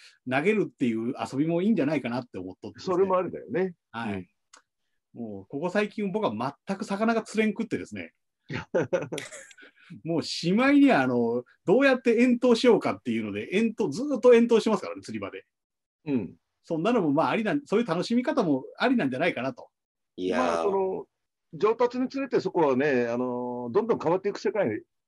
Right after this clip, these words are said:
Speaker 2: でもあるので。
Speaker 1: うん。
Speaker 2: まあ、ただ最初はもうとにかくペイさん言った通りで、絶対に昼間に練習のためだけの練習からベイトを始めないと、ろ-、現場に行って練習しようなんてこと考えてたら、もう全員、<laughs> あの、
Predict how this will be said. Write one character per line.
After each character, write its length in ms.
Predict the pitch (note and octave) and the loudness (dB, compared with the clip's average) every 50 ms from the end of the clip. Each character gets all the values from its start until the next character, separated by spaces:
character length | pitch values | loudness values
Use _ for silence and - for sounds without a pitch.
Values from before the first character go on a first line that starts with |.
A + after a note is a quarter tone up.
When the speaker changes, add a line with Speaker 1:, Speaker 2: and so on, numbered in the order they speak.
| _ _ | _ _
Speaker 2:
で 140 | - C3 F#3 | 0 2 2
も 140 | E3 A#2 G2 | 2 2 0
あ 60 | G2 | -2
る 80 | F2 E2+ | -4 -4
の 160 | E2+ E2+ D#2+ | -8 -8 -8
で。 220 | E2+ E2 D#2 - _ _ _ D3 | -10 -12 -12 -14 _ _ _ -6
Speaker 1:
う 40 | |
ん。 220 | C#3 C3 A2+ G#2 F#2 _ _ _ _ - | -4 -4 -4 -6 -8 _ _ _ _ -8
Speaker 2:
ま 80 | D#3 | -6
あ、 20 | - | -4
た 120 | G3 G#3 | -2 -2
だ 120 | G#3 G3 | -2 -2
最 180 | - - G3+ A3+ | -2 -2 -2 -4
初 120 | G#3+ - | -2 -2
は 140 | A#3+ A#3+ A#3+ | -4 -2 -2
も 140 | A#3 A3+ G#3+ | -2 -2 -2
う 20 | |
と 100 | - G3+ | 0 -2
に 100 | A3 A3+ | 0 0
か 100 | G#3 G3 | 0 0
く 100 | D#3+ C#3 | 0 0
ペ 120 | - F#3 F#3 | 0 0 0
イ 40 | E3 | 0
さ 80 | E3+ | 0
ん 20 | D3+ | 0
言 60 | C3+ | -2
っ 20 | B2 | -2
た 120 | C#3+ C3 | -2 -4
通 140 | - D3+ C#3 | -4 -4 -6
り 60 | A#2 | -6
で、 100 | G#2+ G2 F2+ E2+ | -6 -8 -8 -2
絶 200 | - G#3 G3+ - _ | 0 0 0 0 _
対 120 | A3+ A3 | -6 -4
に 80 | G#3+ F3+ | -4 -4
昼 240 | - F3+ F#3+ G3+ G#3 | -2 0 0 0 0
間 120 | G#3+ G#3+ | 0 0
に 120 | G#3 F#3 | 0 2
練 200 | B2+ C#3 D#3+ F#3 | 2 2 2 0
習 120 | F3+ G3+ A3 | 0 -2 -6
の 100 | A3 - | -10 -10
た 140 | - G#3 A3+ | -10 -12 -8
め 80 | A#3 | -6
だ 100 | A3+ A#3+ | -4 -4
け 60 | G#3 | -2
の 100 | F#3+ D#3 | 0 2
練 180 | C3+ C3+ C3+ B2+ | 4 4 2 2
習 200 | - C3+ C3+ C3 - _ _ _ _ _ - | 0 -2 -6 -6 -6 _ _ _ _ _ -6
か 140 | - F#3+ F3 | -4 -2 0
ら 420 | F3 F3 F3 E3+ E3 D#3+ D#3+ D#3+ | 0 0 0 0 -2 -4 -6 -4
ベ 180 | D3 C3+ D3+ D#3 | -2 -2 0 0
イ 20 | |
ト 100 | - E3 | 2 2
を 120 | D#3+ D3+ | 2 2
始 200 | A#2+ C3+ D#3 E3 | 2 0 -2 -2
め 120 | F#3+ G3 F3+ | 0 0 2
な 120 | C3+ A2 | 2 2
い 80 | G#2 F#2 | 0 0
と、 280 | - G#2+ G#2 G2+ G2 | -2 -2 -2 0 0
ろ-、 180 | F#2 A2+ B2+ - - A2+ - C3 | 0 0 -2 -2 -6 -14 -10 -4
現 220 | A2+ D3+ E3 F#3 | -2 -2 0 0
場 80 | A3 A3 | 0 -2
に 80 | A3 | -4
行 60 | A3 | -4
っ 20 | - | -2
て 100 | - G#3 | -2 0
練 140 | G3 G3+ F#3+ | 2 2 0
習 120 | F#3 G3 | -2 -4
し 40 | F3+ | -6
よ 100 | A3+ A3 | -4 -2
う 20 | F#3 | 0
な 80 | C3+ | 0
ん 80 | A#2+ G#2 | -2 -2
て 180 | A#2 G#2+ G#2 - _ _ _ _ _ _ _ - _ _ _ | -4 -6 -6 -8 _ _ _ _ _ _ _ -20 _ _ _
こ 120 | - C3 | -6 -6
と 100 | B2 C3 | -4 -4
考 160 | - - G#2+ A#2 A#2+ C3 | -4 -4 -2 0 0 0
え 60 | - | 0
て 100 | - - | -2 -4
た 100 | - G2 | -6 -6
ら、 80 | F#2 | -4
も 120 | F2 F#2 F#2 | -4 -6 -6
う 60 | F2 | -6
全 120 | A2+ B2+ - - - B3+ - - | -6 -8 -8 -6 -6 -6 -6 -4
員、 140 | G3+ F#3 - _ - C#4 C4 | -6 -10 -10 _ -18 -20 -20
<laughs> 220 | A3+ G3 E3+ - - | -18 -20 -16 -8 -4
あ 140 | C3 B2+ | -2 -2
の、 180 | B2+ C#3 C3+ C3 | 0 0 -2 -2